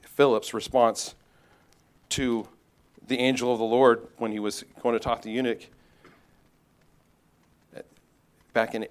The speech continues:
Acts eight twenty-six, now the angel of the Lord spoke to Philip, saying, "Arise and go toward the south along the road which goes down from Jerusalem to Ga-,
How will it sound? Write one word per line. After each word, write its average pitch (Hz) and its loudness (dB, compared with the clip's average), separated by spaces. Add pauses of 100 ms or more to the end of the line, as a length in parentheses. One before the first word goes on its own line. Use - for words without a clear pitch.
(160)
Acts 123 2
eight 120 -4
twenty-six, 131 -4 (500)
now 120 4
the 117 2
angel 127 -2
of 123 -6
the 123 -2
Lord 120 0
spoke 127 -2
to 123 -10
Philip, 120 -4
saying, 117 -2
"Arise 120 6
and 113 -8
go 117 4
toward 123 -2
the 120 -6
south 110 -2
along 107 -4 (180)
the 113 -6
road 101 -2
which 101 -8
goes 104 -2
down 101 -4 (220)
from 101 -8
Jerusalem 92 -12 (340)
to - -14
Ga-, 95 -2